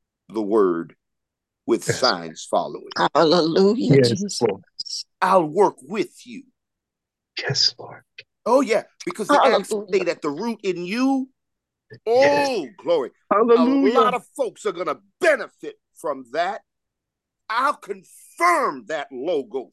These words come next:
Speaker 2: Thank you,
Speaker 1: with
Speaker 2: Jesus.
Speaker 1: signs following.
Speaker 3: Jesus.
Speaker 2: Yes, hold on, Mose,
Speaker 1: Because
Speaker 2: hold on.
Speaker 1: it's not just held in logos to you, it's combined with Rhema.
Speaker 2: Yes, Lord.
Speaker 1: And I'm gonna confirm it.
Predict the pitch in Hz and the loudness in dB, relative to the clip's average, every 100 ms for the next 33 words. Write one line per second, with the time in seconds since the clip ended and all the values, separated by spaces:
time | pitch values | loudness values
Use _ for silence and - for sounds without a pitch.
0 | 156 - - - 147 139 - - - 202 | -10 -10 -8 -8 -6 -8 -8 -6 -2 0
1 | 160 131 113 - - - 165 127 101 90 | -2 -4 -12 -20 -20 -6 -4 -4 -6 -18
2 | - _ _ - - - - - - 143 | -20 _ _ -16 -16 -14 -14 -6 0 0
3 | - - 185 175 180 156 151 143 180 147 | 0 4 6 6 4 4 2 0 0 2
4 | 185 139 139 - _ _ _ - 214 208 | 2 0 -4 -10 _ _ _ 0 0 0
5 | 160 220 254 208 - 220 - - _ 262 | -6 -6 -6 -6 -6 -6 -6 -14 _ -4
6 | 240 196 175 185 214 277 262 196 135 - | -2 -2 -4 -2 -2 -2 -2 -6 -8 -16
7 | 123 123 131 151 _ _ _ _ - 190 | -18 -8 -8 -8 _ _ _ _ 2 2
8 | - - 180 156 214 285 254 185 160 202 | 0 -4 -4 2 4 4 4 2 -2 -8
9 | 170 202 262 330 294 180 107 _ _ _ | -6 -4 -2 -2 -4 -8 -12 _ _ _
10 | _ _ 135 127 - - 135 117 120 _ | _ _ -2 -2 -4 -6 -4 -4 -10 _
11 | _ _ _ _ _ _ _ _ - 117 | _ _ _ _ _ _ _ _ -12 -8
12 | 156 135 123 - 131 - 147 117 101 | -8 -6 -8 -10 -18 -8 -6 -6 -10